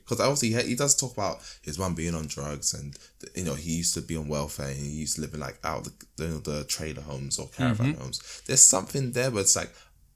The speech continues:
Speaker 1: obviously being from the same area that Pusha T is from, you've definitely seen way more than that.
Speaker 2: Yeah,
Speaker 1: It'd be good to
Speaker 2: yeah.
Speaker 1: kind of tap into that. Do you know what I mean? So yeah, no, I agree.
Speaker 2: Um,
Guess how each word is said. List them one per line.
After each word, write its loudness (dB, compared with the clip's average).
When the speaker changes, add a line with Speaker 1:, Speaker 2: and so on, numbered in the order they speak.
Speaker 1:
obviously 6
being 2
from -2
the 0
same 8
area 2
that -2
Pusha -2
T 2
is 0
from, -6
you've -6
definitely -2
seen 6
way -2
more -6
than -8
that. -6
Speaker 2:
Yeah, 6
Speaker 1:
It'd 6
be 0
good 0
to 4
Speaker 2:
yeah. 6
Speaker 1:
kind 2
of -6
tap -2
into -4
that. -6
Do -4
you -2
know 0
what 0
I 0
mean? 0
So 2
yeah, -2
no, -6
I 0
agree. -6
Speaker 2:
Um, 0